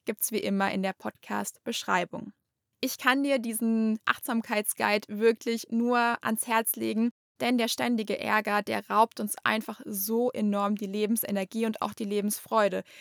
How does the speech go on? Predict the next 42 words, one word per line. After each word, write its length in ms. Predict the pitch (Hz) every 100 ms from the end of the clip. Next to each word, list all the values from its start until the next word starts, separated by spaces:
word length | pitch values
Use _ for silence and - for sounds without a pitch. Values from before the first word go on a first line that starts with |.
| - -
Ich 180 | 247 294
hab 120 | -
das 160 | 269
bei 120 | - 226
mir 300 | 226 240 254
früher 380 | - 240 240 -
super 520 | 220 277 - 269 -
oft 200 | 262 -
gemerkt. 420 | 226 208 220 -
Ich 160 | 214 - - - - -
war 280 | - 240 240
super 480 | 247 254 285 294 262
oft 420 | 240 247 254 -
einfach 300 | - 226 240 -
irgendwie, 880 | - 226 226 208 202 220 226 226 -
ja, 260 | 262 294 240
nicht 240 | 233 -
gut 280 | - 247 -
drauf. 400 | 240 220 226 226
Ich 140 | 240
war 100 | 240
schlecht 340 | 247 247 254 -
gelaunt, 520 | 262 220 - 233 226
weil 120 | 285
ich 100 | -
mich 160 | 330 -
halt 140 | 233
ständig 400 | - - 233 247
über 200 | 220 -
alles 320 | - 262 269
und 180 | - 208
jeden 460 | 208 202 240 233 226 -
aufgeregt 680 | - 208 - 240 262 -
hab, 200 | 320 359 - - - - -
anstatt 340 | 247 311 -
einfach 300 | 254 294 -
mal 340 | 262 254 247 247 - _ -
die 120 | 269
Dinge 440 | - 269 277 277 285
um 160 | 240
mich 240 | 240 233 262
rum 480 | 233 247 254 254